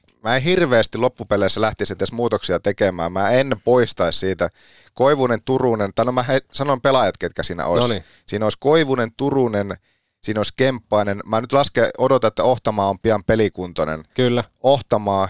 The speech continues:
Speaker 1: ja sitten mä kävin pitkää Jaakobin painia siitä, että onko se sitten edelleen Koivisto vai onko se Jandus. Ja kyllä nyt loppujen lopuksi niin,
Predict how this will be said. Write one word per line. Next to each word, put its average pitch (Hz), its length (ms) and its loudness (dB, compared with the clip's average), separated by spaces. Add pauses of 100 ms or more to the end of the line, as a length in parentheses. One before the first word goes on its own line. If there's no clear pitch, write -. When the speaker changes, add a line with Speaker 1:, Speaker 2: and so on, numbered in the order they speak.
Speaker 1:
ja 104 220 0 (800)
sitten 135 300 -4
mä 127 140 2
kävin 135 340 2
pitkää 151 360 0
Jaakobin 113 440 0
painia 98 340 -2
siitä, 101 360 0 (360)
että 98 340 -2
onko 135 320 0
se 110 200 2 (140)
sitten 101 460 -2 (220)
edelleen 113 540 2
Koivisto 120 640 0 (680)
vai 98 320 2 (260)
onko 117 260 0
se 104 100 0
Jandus. 98 640 -2 (100)
Ja 92 80 -4
kyllä 120 180 0
nyt 139 120 -10
loppujen 147 320 2
lopuksi 113 360 -2
niin, 107 220 -2